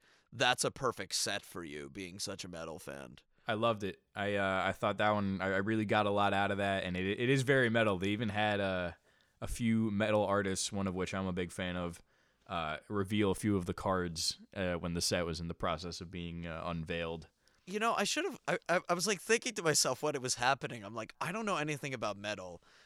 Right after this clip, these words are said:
Speaker 1: I should have asked you, <laughs> because I'm like, "I don't know who any of these bands are introduced in the cards," but clearly people who know the genre would know. So that must have been
Speaker 2: A
Speaker 1: freaking
Speaker 2: resident
Speaker 1: awesome.
Speaker 2: metalhead. Yeah, the, the cards in this set, I think that, uh, in particular,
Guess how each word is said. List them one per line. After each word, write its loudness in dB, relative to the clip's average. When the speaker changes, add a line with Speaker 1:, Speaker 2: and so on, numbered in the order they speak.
Speaker 1:
I 4
should 4
have 6
asked 8
you, 2
<laughs> -16
because -4
I'm -4
like, -2
"I 2
don't -2
know 4
who 2
any 0
of 2
these -2
bands 0
are 0
introduced -8
in -10
the -12
cards," 0
but -8
clearly 4
people -6
who -6
know 0
the -6
genre -2
would -14
know. -4
So -6
that 4
must 0
have -2
been 2
Speaker 2:
A -4
Speaker 1:
freaking -2
Speaker 2:
resident -4
Speaker 1:
awesome. -2
Speaker 2:
metalhead. -10
Yeah, -2
the, -6
the -8
cards -2
in -6
this -4
set, -6
I -8
think -12
that, -8
uh, -20
in -12
particular, -6